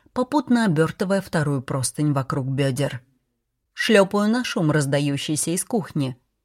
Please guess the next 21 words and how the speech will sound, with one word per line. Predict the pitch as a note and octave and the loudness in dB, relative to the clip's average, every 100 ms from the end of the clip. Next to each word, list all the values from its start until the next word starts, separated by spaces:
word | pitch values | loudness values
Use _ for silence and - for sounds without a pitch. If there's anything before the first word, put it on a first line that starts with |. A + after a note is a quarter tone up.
| _ _ _ _ - | _ _ _ _ 2
Вытаскиваю | E3+ E3 D3 D3+ - D3+ C#3+ | 4 6 4 0 -2 -2 0
из | C#3 | -2
холодильника | - D#3 D3+ D#3+ F3+ D3+ D#3 | 2 2 2 2 2 2 0
бутылку | D3+ D3+ D#3+ D#3 D#3+ | -2 0 -2 -2 -2
с | |
водой, | E3 E3+ G3 G#3+ - _ _ _ | -2 0 2 0 -2 _ _ _
жадно | F3 F3 F3 E3 D#3 | 0 2 4 4 2
к | |
ней | F#3 E3+ | 0 0
прикладываюсь, | F#3 - A#3 F3+ D3 C3+ B2+ - _ _ _ - | -2 0 0 0 0 0 -4 -8 _ _ _ -2
демонстрируя | F3 E3 D3 C3+ - E3 D#3+ D3 C#3 | 4 4 4 0 -2 0 0 0 -2
отцу | - D3 - - G3 F#3+ - | -4 -4 -2 -2 -2 -6 -4
расцарапанную | - F3+ - - F3+ F3+ F3+ G3+ A3 | 2 2 2 2 2 2 0 -2 -2
спину, | - - A3 D3+ B2+ - _ - | -4 -2 -2 -2 -4 -10 _ -2
и | A#3 | 0
запускаю | A3 - - - C#3+ C3 C3+ | 0 -4 -6 -4 -2 -2 -2
обратный | C#3 B2+ B2+ C#3+ C3+ | 0 -2 -2 -4 -4
отсчёт. | C3 - C#3+ B2+ - _ _ _ _ - | -4 -4 -4 -6 -10 _ _ _ _ -4
Три, | E3+ E3+ G3 G3 _ _ _ | 0 2 2 -2 _ _ _
два, | E3 D#3+ C#3 C#3 C3 _ _ _ | 0 2 0 -4 -6 _ _ _
один. | E3 D#3+ C3+ B2+ B2+ | 0 2 2 -2 -4